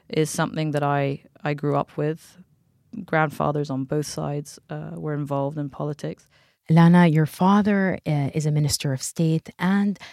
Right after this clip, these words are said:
Speaker 2: he used to be the personal interpreter of, uh, our founding father of the U A E, His Highness Late Sheikh Zayed. What influence did he have on you?
Speaker 1: Uh, my father,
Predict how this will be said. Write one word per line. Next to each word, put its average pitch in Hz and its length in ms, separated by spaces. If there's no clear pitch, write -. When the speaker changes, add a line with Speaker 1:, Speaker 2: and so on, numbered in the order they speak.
Speaker 2:
he 151 480
used 175 280
to 196 60
be 175 140
the 151 140
personal 170 640
interpreter 151 760
of, 147 360
uh, 147 300
our 143 140
founding 160 340
father 143 640
of - 120
the 147 60
U 143 100
A - 20
E, 151 340
His 143 200
Highness 151 460
Late 147 140
Sheikh - 220
Zayed. 131 480
What 247 420
influence 151 720
did 143 300
he 175 300
have 139 520
on 147 180
you? 135 420
Speaker 1:
Uh, - 100
my 185 220
father, 208 580